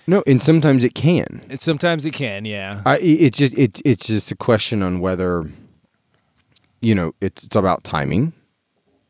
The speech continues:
Speaker 1: and
Speaker 2: Yeah.
Speaker 1: really, you know, what you wanna do. And, and you don't need to just, you don't need to call, you know, the local McDonald's and see if they wanna advertise. You
Speaker 2: Right,
Speaker 1: can, you can,
Speaker 2: right.
Speaker 1: you can partner with people that mean something to you, a product that you enjoy. You can talk to them about that stuff.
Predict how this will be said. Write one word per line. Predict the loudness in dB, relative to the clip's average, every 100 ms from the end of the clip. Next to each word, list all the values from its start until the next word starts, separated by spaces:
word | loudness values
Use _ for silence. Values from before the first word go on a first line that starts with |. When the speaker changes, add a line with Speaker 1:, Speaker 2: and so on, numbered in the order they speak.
| _
Speaker 1:
and | -2 0 0 0
Speaker 2:
Yeah. |
Speaker 1:
really, | 0 2 0 -4 -6
you | -4
know, |
what | -2 -4
you | -4
wanna | -4 0
do. | 0 -2 -10 0
And, | 0 2
and | 2
you | 4
don't | 2 0 _
need | -2 0
to | -2
just, | -6 -6
you | -6
don't | -4 -4
need | -8
to |
call, | -8 -2 0 0 -2 -8 _
you | -4
know, | -2 -4 -10 -16 _ _ _ _
the | -2
local | 0 0 0
McDonald's | -4 -2 -2 -4 -8
and | -4
see |
if | -4
they | -2
wanna | -4 -2
advertise. | 0 -2 -2 -6 -8 -14 -18 _ 2
You | 4
Speaker 2:
Right, | 4
Speaker 1:
can, | 2
you | 0
can, | 0
Speaker 2:
right. | 2
Speaker 1:
you | 2
can | 0
partner | -2 0 2 2 0 -4
with | -4 -8
people | -6 -6 -2 -2 -2
that | -6
mean | -10 -12 -8 -2 2 2
something | 0 -6 -12 -12
to | -10
you, |
a | -10
product | -2 0 0 -4
that | -6
you | -4
enjoy. | -4 -2 0 0 -2 -14 _ -20 -20 -20 _
You | 0
can | 0
talk | 2 2 2
to | -4
them | -8
about | -8 -12 -10
that | -14
stuff. | -14 -18 -18 _